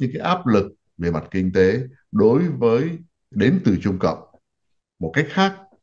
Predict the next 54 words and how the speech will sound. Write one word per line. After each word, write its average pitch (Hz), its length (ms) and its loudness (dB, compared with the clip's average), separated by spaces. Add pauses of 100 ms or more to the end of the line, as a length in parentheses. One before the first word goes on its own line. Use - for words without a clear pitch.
là - 120 -4
Trung 131 180 0
Cộng - 200 0
có 131 80 -12
thể 82 160 -4
tạo 85 260 0
thêm 117 100 2
một 90 60 -4
số 113 240 -2
những 131 100 -2
cái 143 100 -2
áp 147 160 -2
lực 90 120 0 (420)
thì 87 100 0
bên 120 260 4
này 104 220 4
đó, 92 160 -2 (180)
Hoa 107 180 0
Kỳ 85 220 0
có 107 100 -6
thể 76 120 -4
giải 69 280 -6
tỏa 65 280 -10
cái 90 120 -8
áp 123 140 -6
lực - 160 -12
đó 87 300 -8 (380)
qua 95 220 2
một 82 140 -4
số 104 400 0
những 127 100 -8
cái 120 160 -4
hợp 87 240 -8
đồng 73 260 -2
vân 104 140 2
vân 113 140 4 (440)
về 87 80 2
mặt, 82 160 0 (100)
à, 69 240 -8
thương 98 160 -2
mại, 78 180 0 (140)
thì 73 60 -10
đó 71 160 -4
là 117 100 -4
một 80 240 -2
cái 87 100 -6
chi 95 200 -2
tiết. 127 160 2 (520)
Cái 131 120 0
chi 131 140 4
tiết 143 160 4
thứ 160 140 2
hai 135 340 4
đó 123 120 -2